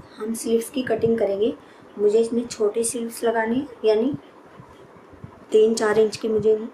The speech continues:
इसमें sleeves लगानी है। तो ये मेरे side में से बचा हुआ कपड़ा है तो छोटी sleeves इसमें से भी निकल जाएंगी। मैंने इसको काट लिया है side में से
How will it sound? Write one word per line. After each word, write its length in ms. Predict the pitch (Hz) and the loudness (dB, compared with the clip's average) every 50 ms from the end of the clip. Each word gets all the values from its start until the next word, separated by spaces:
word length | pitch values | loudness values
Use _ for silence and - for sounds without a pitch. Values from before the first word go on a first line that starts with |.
| - 233 | -14 -14
इसमें 240 | - - 226 220 226 | -10 -6 -4 -4 -4
sleeves 400 | 226 - 208 208 220 214 - - | -4 0 0 2 2 2 -2 -4
लगानी 300 | 208 196 196 196 196 202 | -4 -2 -2 -4 -4 -4
है। 180 | 208 254 311 - - - - - | -6 -6 -8 -8 -12 -18 -8 -4
तो 160 | 240 262 - 262 | -4 -4 -4 -2
ये 180 | 208 247 269 | 0 2 2
मेरे 280 | 262 247 240 254 285 339 - | 4 4 2 2 0 0 -4
side 300 | - - 240 220 220 220 | -4 -2 0 0 0 0
में 120 | 220 233 | -2 -2
से 120 | 254 - - | -2 -4 -4
बचा 240 | - 220 208 - 220 | -4 -4 -2 -2 0
हुआ 160 | 214 214 208 202 | 0 0 -2 -4
कपड़ा 280 | - - - 170 170 | -6 -10 -12 -10 -10
है 100 | 165 165 - - - - - - - - - - | -10 -10 -14 -18 -20 -20 -18 -16 -16 -14 -4 -4
तो 60 | 254 | -2
छोटी 360 | 247 - - 226 214 214 247 254 | -2 0 0 0 0 0 -2 -4
sleeves 400 | - - 233 254 269 269 - - - | -4 -2 -2 -2 -2 -2 -6 -10 -10
इसमें 240 | 214 - 240 226 233 | -8 -4 -2 -2 -2
से 160 | 233 - 226 | 0 0 -2
भी 100 | 202 214 | 0 0
निकल 260 | 214 214 208 202 190 | -2 -4 -4 -4 -4
जाएंगी। 400 | 185 196 190 185 190 226 285 339 - - - - - - - - - - - - - 214 | -4 -4 -4 -2 0 0 0 0 -2 -8 -16 -20 -20 -20 -20 -20 -20 -20 -20 -10 -2 2
मैंने 240 | 208 208 208 220 | 4 4 4 4
इसको 260 | 226 226 - - - - | 2 -2 -6 -10 -12 -4
काट 300 | - 214 196 196 - 202 | -2 -2 -2 0 2 2
लिया 180 | 202 208 202 202 | 2 2 2 -2
है 100 | 233 262 | -6 -8
side 260 | - - 214 196 196 202 | -4 -2 -2 -2 -2 -4
में 120 | 208 208 | -6 -6
से 200 | 208 - 302 330 | -6 -6 -8 -10